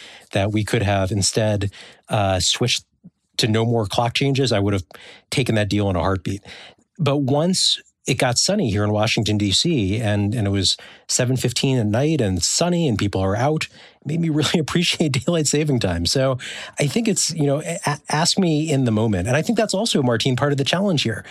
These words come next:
People get really excited about daylight saving time policy and getting rid of the current clock change. I don't know how many people are gonna care as much in three months. And that's what the House of Representatives might have to contend with. This is the moment to strike. The Senate did.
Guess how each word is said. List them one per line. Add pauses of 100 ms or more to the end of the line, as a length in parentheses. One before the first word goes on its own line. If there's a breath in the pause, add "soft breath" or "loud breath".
(200 loud breath)
People
get
really
excited
about (440 loud breath)
daylight
saving
time
policy
and
getting
rid
of (280 loud breath)
the
current (260)
clock
change. (200 loud breath)
I
don't
know
how
many
people
are
gonna
care
as
much
in
three
months. (380 loud breath)
And
that's
what
the
House
of
Representatives
might
have
to
contend
with. (320 loud breath)
This
is
the
moment
to
strike.
The
Senate
did.